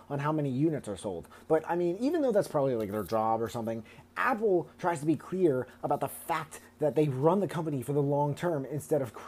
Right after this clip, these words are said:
trying to just make a quick buck. Warren Buffett is now investing in Apple, and Tim loves that because, I mean, he's a legendary investor, and that's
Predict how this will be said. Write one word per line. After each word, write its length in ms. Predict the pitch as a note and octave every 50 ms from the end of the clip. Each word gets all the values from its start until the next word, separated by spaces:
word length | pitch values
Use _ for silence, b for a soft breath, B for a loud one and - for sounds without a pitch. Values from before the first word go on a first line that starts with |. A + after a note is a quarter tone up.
| -
trying 260 | - D3 C3+ C3+ C3
to 80 | A2 A#2+
just 200 | G#2 A2 A#2 G2
make 180 | A#2 A#2+ A2 -
a 60 | G2
quick 280 | - - A#2 A2 - - -
buck. 260 | G2+ D#2+ - - - B B B B B B
Warren 520 | C#3 C#3+ E3 A3 B3+ B3+ A#3 G3+ D#3+ D#3 D3+
Buffett 360 | E3 D4 D#4+ - D#3 B2 A#2 -
is 200 | D3+ D3 C3 C#3
now 280 | C#3+ C3+ C3 C3 C3 B2+
investing 420 | A#2 A2 B2+ A#2 - - B2 A#2
in 100 | A#2 A#2
Apple, 360 | A#2 A2+ A2+ - C3 C#3 C3+
and 200 | B2+ D3 C#3+ B2+
Tim 320 | - - A3+ C4+ B3 G3+ E3
loves 220 | F3+ F#3 E3 C3+
that 200 | B2 A2+ A2+ A2
because, 300 | C#3 C#3+ B2 C#3+ B2+ A#2
I 80 | A#2+ D3
mean, 240 | D#3 D3+ D3+ C#3+
he's 240 | C#3 B2+ F3 F#3 E3
a 260 | - C3 B2+ G2 B2
legendary 540 | C#3+ C3 C#3 C#3 B2+ C3+ B2+ A#2 A2+ A2+ A2+ A2+
investor, 360 | A2 B2 C#3 - - B2 A#2
and 100 | A2+ A2+
that's 220 | A2 G#2+ - -